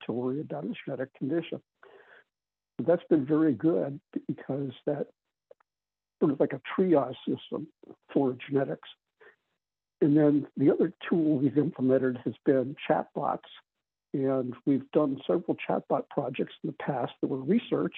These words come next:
that were doing genetic risk stratification and then offering genetic counseling to patients. But, uh, we've recently implemented a c-, chatbot that we just created that does pre-test genetic education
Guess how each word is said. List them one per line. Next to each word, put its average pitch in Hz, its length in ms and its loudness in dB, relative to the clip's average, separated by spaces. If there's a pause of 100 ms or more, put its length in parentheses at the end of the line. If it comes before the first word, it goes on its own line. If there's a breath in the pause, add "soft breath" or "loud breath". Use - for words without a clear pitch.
(160)
that 147 100 -2
were 151 180 -6 (1700 soft breath)
doing 139 400 4
genetic 139 240 2 (140)
risk 160 180 0 (100)
stratification 185 920 2
and 147 120 2
then 147 160 0
offering 143 540 -6
genetic 139 300 -8
counseling 156 440 -2
to 147 60 -10
patients. - 540 -6 (760 loud breath)
But, 143 220 0 (160)
uh, 135 180 4
we've 127 240 2
recently 151 420 4
implemented 143 600 2
a 131 80 -2
c-, - 260 -12 (440)
chatbot 165 460 0
that 139 80 0
we 123 100 0
just 147 280 -2
created 139 580 4
that 123 200 2
does 147 300 -2 (180)
pre-test 170 600 -2 (880 loud breath)
genetic 143 280 2
education 151 800 2